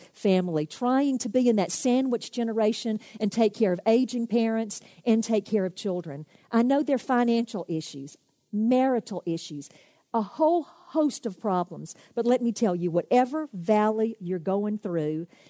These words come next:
David says, and he would tell you tonight, "I've determined for my own life,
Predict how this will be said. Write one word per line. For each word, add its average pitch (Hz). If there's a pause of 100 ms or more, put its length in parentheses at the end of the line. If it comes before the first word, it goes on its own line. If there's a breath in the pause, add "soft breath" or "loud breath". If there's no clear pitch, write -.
(120 soft breath)
David 240
says, 160 (320)
and 196
he 196
would 170
tell 240
you 254
tonight, 185
"I've 175
determined 247
for 240
my 214
own 220
life, 175